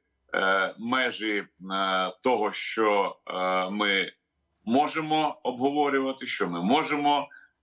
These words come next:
е, про що ми можемо дискутувати, знаходити максимально можливі компроміси з тих питань, які є, е, важливими для, е, президента Польщі,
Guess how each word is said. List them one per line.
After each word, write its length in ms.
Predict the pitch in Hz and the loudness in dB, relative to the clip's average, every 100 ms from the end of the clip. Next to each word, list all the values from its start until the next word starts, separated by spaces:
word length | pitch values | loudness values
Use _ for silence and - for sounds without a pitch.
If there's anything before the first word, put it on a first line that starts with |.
| - | -6
е, 40 | |
про 120 | 101 117 | -2 0
що 160 | 110 | 0
ми 120 | 98 | 0
можемо 320 | 123 151 139 139 | 0 0 -2 -4
дискутувати, 1000 | 139 - 135 135 135 131 131 123 120 _ _ _ | -4 -4 0 2 2 0 -2 -4 -4 _ _ _
знаходити 960 | 98 104 113 151 131 104 110 104 98 90 | -8 -4 0 2 2 2 2 2 0 -2
максимально 600 | 104 107 113 117 113 107 | -6 -4 -2 0 0 -2
можливі 420 | 104 101 104 101 92 | -4 -2 0 0 0
компроміси 760 | 101 92 113 156 160 151 147 - _ | -4 -2 -2 0 0 0 -2 -6 _
з 140 | - - | -6 -2
тих 200 | 139 - | 0 0
питань, 360 | 139 139 139 | 0 2 2
які 400 | 127 131 135 131 | 0 -2 0 2
є, 400 | 123 123 135 - _ _ _ _ - | 2 0 0 -2 _ _ _ _ -6
е, 400 | 104 107 107 107 - | 0 2 2 0 -4
важливими 800 | 101 120 113 127 123 120 113 | -6 -4 -2 -2 -2 -2 -2
для, 480 | 101 110 113 110 107 - 101 | 0 2 4 2 0 -6 -2
е, 500 | 104 104 101 98 - | 0 2 0 -2 -4
президента 500 | 117 110 117 113 110 | -6 0 0 -2 -6
Польщі, 580 | - 113 113 - 113 | -2 0 0 -2 -4